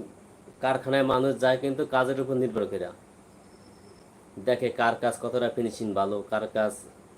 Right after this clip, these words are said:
কে নিজে কাজ করে না কিনাই না বিক্রি করে। তাই আপনারা যদি কাজের ভিডিও প্রচার করতে চান, তাহলে, আহ, বিনামূল্যে ফ্রিতে স্পন্সর করা লাগবে না আমারে, আমি বিনামূল্যে আপনাদেরকে প্রচার করে দিব।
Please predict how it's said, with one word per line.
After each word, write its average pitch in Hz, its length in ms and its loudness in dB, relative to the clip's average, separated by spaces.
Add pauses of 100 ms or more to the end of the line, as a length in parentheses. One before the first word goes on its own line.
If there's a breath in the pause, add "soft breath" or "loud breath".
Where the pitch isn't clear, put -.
(400)
কে 123 140 4
নিজে 120 280 2
কাজ 117 200 2 (100)
করে 101 300 0 (280)
না 107 140 -2 (100)
কিনাই 123 300 2
না 110 120 2
বিক্রি 107 260 -2
করে। 101 300 0 (960)
তাই 110 200 4
আপনারা 120 380 0
যদি 123 160 -2 (100)
কাজের 120 360 2
ভিডিও 120 480 2 (500)
প্রচার 131 260 -4
করতে 120 240 -2
চান, 123 260 -2
তাহলে, 117 440 -2
আহ, - 1200 -8 (360)
বিনামূল্যে 120 640 2
ফ্রিতে 120 520 0
স্পন্সর 113 580 -4
করা 113 160 0
লাগবে 110 240 -2
না 117 120 0
আমারে, 120 240 -2
আমি 110 160 -2
বিনামূল্যে 120 580 0
আপনাদেরকে 110 520 -2 (100)
প্রচার 120 260 -4
করে 113 180 -2
দিব। 113 260 -2